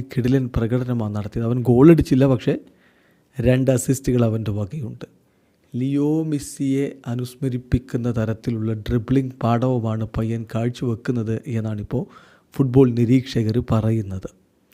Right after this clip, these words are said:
സംഗതി എന്തായാലും ഇപ്പോൾ ഈ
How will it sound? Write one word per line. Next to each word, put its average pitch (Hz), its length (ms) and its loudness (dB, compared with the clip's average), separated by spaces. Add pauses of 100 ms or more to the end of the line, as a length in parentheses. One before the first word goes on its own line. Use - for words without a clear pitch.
(420)
സംഗതി 175 340 6
എന്തായാലും 123 460 4 (500)
ഇപ്പോൾ 143 300 4 (1040)
ഈ - 20 6